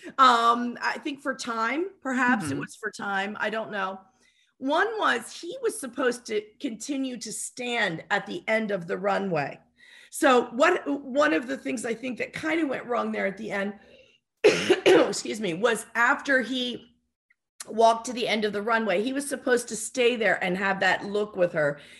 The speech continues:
Speaker 1: Instead, he started to walk away and turned and looked at her. And it was kind of like, "Wait a minute, what about the bidding?"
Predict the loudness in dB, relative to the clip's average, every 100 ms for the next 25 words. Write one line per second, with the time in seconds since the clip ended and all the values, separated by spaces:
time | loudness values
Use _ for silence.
0 | 0 2 2 -4 0 2 4 2 -2 -12
1 | -6 -4 2 4 4 -2 -2 0 0 0
2 | -2 2 4 2 0 -4 -6 -4 -4 -6
3 | -2 0 0 0 0 0 2 2 2 -2
4 | -4 -6 -4 -2 -2 -2 0 2 0 2
5 | 4 4 2 0 0 2 2 0